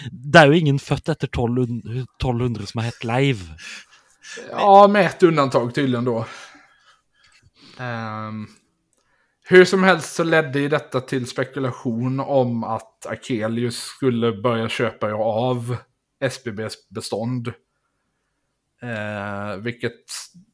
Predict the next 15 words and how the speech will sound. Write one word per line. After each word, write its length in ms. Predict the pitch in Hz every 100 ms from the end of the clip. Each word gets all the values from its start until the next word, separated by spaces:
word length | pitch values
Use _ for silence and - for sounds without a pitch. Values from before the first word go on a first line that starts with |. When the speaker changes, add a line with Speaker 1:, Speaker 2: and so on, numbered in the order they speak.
| _ _ _ _ _ _ _ _ _ _ _ _ _ _ _ _ _ _
Speaker 2:
Jag 240 | 151 156
skulle 200 | 160 180
bli 120 | 165 160
väldigt 380 | 156 147 127
förvånad 560 | - 123 120 120 139 135
med 120 | 135
tanke 240 | 139 127 -
på 100 | 120
att 100 | -
de 180 | 120
drog 180 | 110 120
sig 160 | 120 107
ur 240 | 107 135
Sverige 640 | 131 131 104 110 127 131 131
ganska... 580 | 120 120 - 110 110